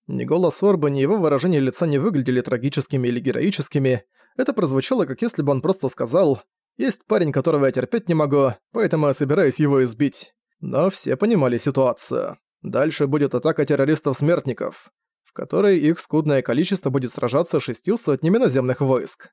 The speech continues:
Более того, даже если им удастся прорваться,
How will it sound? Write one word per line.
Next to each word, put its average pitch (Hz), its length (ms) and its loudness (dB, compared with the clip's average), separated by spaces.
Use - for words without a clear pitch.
Более 131 340 0
того, 139 380 2
даже 165 260 0
если 170 240 0
им 151 100 2
удастся 143 300 0
прорваться, 139 720 -2